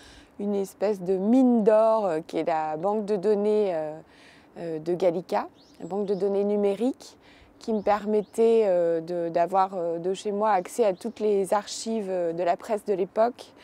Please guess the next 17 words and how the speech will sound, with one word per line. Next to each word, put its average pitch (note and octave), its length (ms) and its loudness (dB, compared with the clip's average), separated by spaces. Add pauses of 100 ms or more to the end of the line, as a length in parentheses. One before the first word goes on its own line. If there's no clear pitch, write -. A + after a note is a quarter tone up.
(480)
euh, F3 380 -2
des F#3 240 0
archives G#3+ 420 0
sur, F3+ 280 -2
euh, D#3+ 240 0
toutes A3+ 200 -6
sortes A#3 220 0
de G#3 80 0
documents, A3 640 0
de, E3+ 340 -2 (440)
du, G3+ 120 -6
des F3 280 -2
pompiers, B3 720 4
euh, F3 360 4 (280)
au G#3 120 0
duel, A#3 560 4
euh, E3+ 420 0